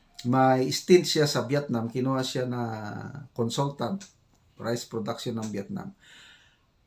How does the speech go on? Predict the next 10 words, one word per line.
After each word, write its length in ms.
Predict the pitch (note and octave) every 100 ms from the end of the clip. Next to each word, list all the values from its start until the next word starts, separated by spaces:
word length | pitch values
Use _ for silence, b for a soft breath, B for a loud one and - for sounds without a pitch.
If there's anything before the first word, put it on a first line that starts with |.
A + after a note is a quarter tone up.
| _ _ C3+
Napaka-successful 1400 | C3+ C3+ C3+ B2 B2+ - A#2+ - C3 B2+ - C3+ B2
yung 640 | A#2+ A2 G#2+ G#2 G2+ F#2 F2+
rice 320 | B2 F3+ F#3+
production 500 | D3+ D3 D3+ - C#3
ng 80 | C3+
Vietnam 480 | B2 A#2+ A#2+ G#2 G2
dahil 480 | F#2+ A#2+ B2 B2 A#2+
sa 160 | A2
isang 320 | A2 - A2 A#2
Pilipino. 480 | G#2 G2+ G#2 F2